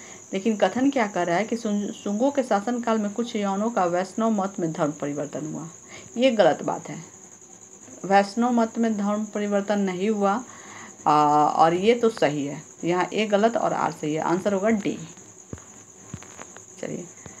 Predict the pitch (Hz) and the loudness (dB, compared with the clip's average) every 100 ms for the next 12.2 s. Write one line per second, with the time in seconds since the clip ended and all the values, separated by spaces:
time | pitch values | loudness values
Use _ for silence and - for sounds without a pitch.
0 | - - - 175 170 262 277 269 254 254 | -20 -20 -14 -6 2 6 6 6 4 2
1 | 247 196 190 202 190 143 151 202 - - | 2 0 -2 0 -2 0 -2 -6 -12 -20
2 | - - 185 180 226 220 214 175 - 185 | -20 -8 -4 0 0 0 -2 -10 -4 -4
3 | 170 143 190 202 - - - - - - | -4 -4 -6 -8 -16 -20 -20 -20 -20 -20
4 | - - - - 220 233 233 311 311 - | -20 -20 -10 0 6 8 6 4 0 2
5 | 220 220 208 262 262 202 202 208 220 220 | 4 4 2 2 2 0 0 0 0 0
6 | 220 220 214 190 185 240 233 - 175 151 | 0 2 2 2 0 -4 -4 -2 -2 -2
7 | 147 147 196 - - - - - - 185 | -4 -6 -8 -10 -20 -20 -20 -16 -8 -6
8 | 180 170 - - 196 202 247 240 240 202 | -6 -8 -10 -6 -4 -2 2 6 6 4
9 | 196 185 190 170 - - 175 233 233 - | 2 2 2 0 -2 4 6 6 2 0
10 | 202 202 156 139 180 170 - - - - | 0 2 0 0 -2 -4 -10 -16 -14 -16
11 | - 226 226 254 254 247 247 240 233 240 | 0 2 4 2 4 2 4 6 6 6
12 | 233 | 4